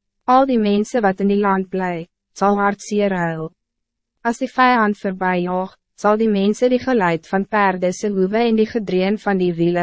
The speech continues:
van oorlogswaans hoor. Verskrikte paas sal weghardloop sonder om eens terug te kyk waar hulle kinders is. Die tijd het gekom om al die Filistyne uit te roei.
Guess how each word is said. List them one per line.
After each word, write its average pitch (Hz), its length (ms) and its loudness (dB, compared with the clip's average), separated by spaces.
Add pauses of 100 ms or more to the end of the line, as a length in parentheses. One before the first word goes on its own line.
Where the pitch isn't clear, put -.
van 180 240 0
oorlogswaans 170 880 -2
hoor. 170 380 -8 (800)
Verskrikte 277 600 -2
paas 180 400 -2
sal 196 220 0
weghardloop 202 720 -2
sonder 180 380 -2
om 180 80 -4 (100)
eens 196 240 -4
terug 208 320 -2
te 226 100 -6
kyk 180 380 -4
waar 175 220 -2
hulle 180 120 -2 (120)
kinders 175 420 -4
is. 185 160 -12 (880)
Die 233 80 -6
tijd 277 320 0
het - 140 -6
gekom 247 340 0
om 180 160 -2
al 202 160 0
die 202 80 -6
Filistyne 208 760 -2
uit 180 260 -4
te 190 100 -6
roei. 185 380 -6